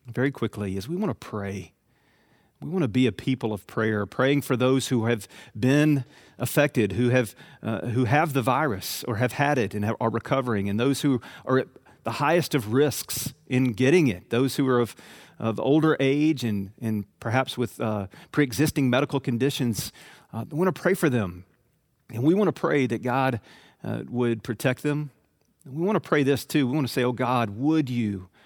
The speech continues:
please would you thwart this virus and the spreading of it? And may it leave us quickly,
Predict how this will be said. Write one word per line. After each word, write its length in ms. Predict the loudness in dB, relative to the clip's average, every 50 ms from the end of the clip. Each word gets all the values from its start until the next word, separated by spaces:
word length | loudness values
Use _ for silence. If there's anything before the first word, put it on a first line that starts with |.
| _ _
please 420 | -12 -6 -2 0 0 0 0 -2 -2
would 200 | -2 -2 -2 0
you 320 | -2 -2 -2 -2 -4 -8 _ -20 -20 -20 -20 -20
thwart 460 | -16 -8 -2 0 2 2 2 0 0
this 180 | -2 -4 -2
virus 460 | -2 -2 0 0 0 0 -2 -4 -4 -6
and 100 | -6 -6
the 40 |
spreading 360 | -6 -6 -4 -4 -4 -2 -2 -4
of 100 | -4 -6
it? 120 | -8 -12 _ _ _ _ _ _ _ _ _ -20 -20 _ _ _
And 200 | -6 -4 -2 0
may 180 | 2 4 4 4
it 160 | 4 2 -2
leave 420 | -6 -4 -2 0 0 2 2 2
us 260 | 0 0 -2 -2 -6
quickly, 640 | -10 -6 -4 -4 -4 -2 -4 -8 -8 -8 -10 -14